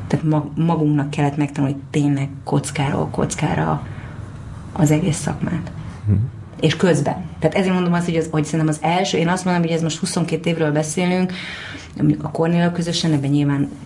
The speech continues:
Speaker 1: nagyon sok más alkotó, és szerencsére sok más, ö, producer is csatlakozott hozzánk,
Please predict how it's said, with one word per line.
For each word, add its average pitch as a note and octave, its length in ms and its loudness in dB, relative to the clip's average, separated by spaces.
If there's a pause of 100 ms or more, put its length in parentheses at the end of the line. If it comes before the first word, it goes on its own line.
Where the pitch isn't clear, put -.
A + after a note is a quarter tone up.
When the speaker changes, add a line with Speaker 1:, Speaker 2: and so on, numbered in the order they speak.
(120)
Speaker 1:
nagyon D3 280 2
sok - 220 -6
más C#3+ 240 2
alkotó, D3 560 -2
és C#3+ 140 -4 (220)
szerencsére D3 540 -4
sok D#3 280 -2
más, C#3+ 340 2
ö, D3 120 4 (100)
producer D3+ 400 2
is D3 100 0
csatlakozott C#3+ 580 -2
hozzánk, F#3 400 2